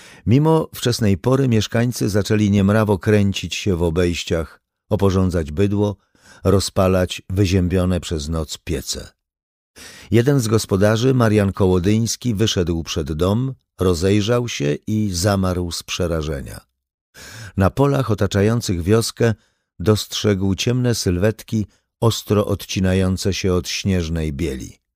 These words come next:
Nieznajomi ludzie szli tyralierą w stronę zabudowań, otaczając je coraz ściślejszym pierścieniem.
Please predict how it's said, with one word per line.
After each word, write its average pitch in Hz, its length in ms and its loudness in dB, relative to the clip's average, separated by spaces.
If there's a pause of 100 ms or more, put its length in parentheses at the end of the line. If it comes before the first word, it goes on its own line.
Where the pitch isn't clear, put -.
(380)
Nieznajomi 107 640 4
ludzie 107 400 4
szli 110 300 0
tyralierą 98 760 4
w - 60 -8
stronę 95 420 0
zabudowań, 90 760 0 (320)
otaczając 110 760 0
je 110 160 0
coraz 95 480 0
ściślejszym 104 880 -2
pierścieniem. 85 840 -4